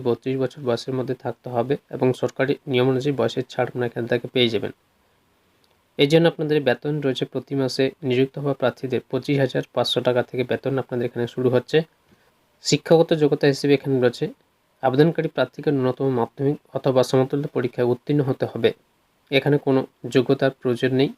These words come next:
এছাড়া উচ্চতর শিক্ষাগত যোগ্যতার চাকরি প্রার্থীরা আবেদন করতে পারবেন এবং অন্য কোনো এখানে অভিজ্ঞতার আপনাদের প্রয়োজন নেই। অভিজ্ঞতা ছাড়াই এখানে আবেদন করতে পারবেন এই সমস্ত পোস্টগুলোতে। আবেদন পদ্ধতি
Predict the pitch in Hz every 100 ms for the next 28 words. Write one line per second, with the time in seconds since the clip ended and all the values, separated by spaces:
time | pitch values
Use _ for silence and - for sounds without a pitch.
0 | 151 127 131 127 120 135 147 - 131 -
1 | 131 123 123 120 - - _ _ 120 -
2 | 139 - - 139 - 120 120 139 120 120
3 | - 120 113 120 - _ _ _ _ -
4 | 127 139 135 _ _ - 135 147 147 143
5 | 127 143 139 127 135 143 135 127 - 117
6 | 120 - 123 131 147 156 123 135 135 -
7 | - 131 127 139 123 120 117 120 123 120
8 | 117 - 123 117 131 143 127 127 127 -
9 | 123 127 117 123 117 107 110 - _ _
10 | _ _ _ _ - 131 139 165 165 151
11 | 151